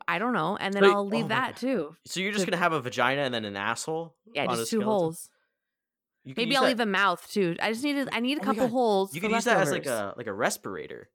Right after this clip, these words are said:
Speaker 2: you know? Like
Speaker 1: Yeah.
Speaker 2: a, like a flight mask. You put the vagina and then you,
Speaker 1: <laughs>
Speaker 2: like,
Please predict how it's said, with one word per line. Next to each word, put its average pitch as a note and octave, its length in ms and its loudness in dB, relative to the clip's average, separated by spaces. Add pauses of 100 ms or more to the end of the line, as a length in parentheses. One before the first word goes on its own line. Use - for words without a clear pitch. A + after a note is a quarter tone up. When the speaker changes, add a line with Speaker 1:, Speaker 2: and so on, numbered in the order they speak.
Speaker 2:
you A2 120 -10
know? A2 220 0
Like C#4+ 140 4
Speaker 1:
Yeah. - 0 -
Speaker 2:
a, D#3 100 -8 (100)
like A#2+ 140 -8
a G#2+ 40 -10
flight C3 300 -4
mask. F3+ 300 -6
You B2 60 -20
put A2+ 100 -14
the G2+ 60 -18
vagina A2 640 -6
and G#2 120 -4
then G3+ 140 -2
you, - 140 -4
Speaker 1:
<laughs> - 0 -
Speaker 2:
like, - 280 -4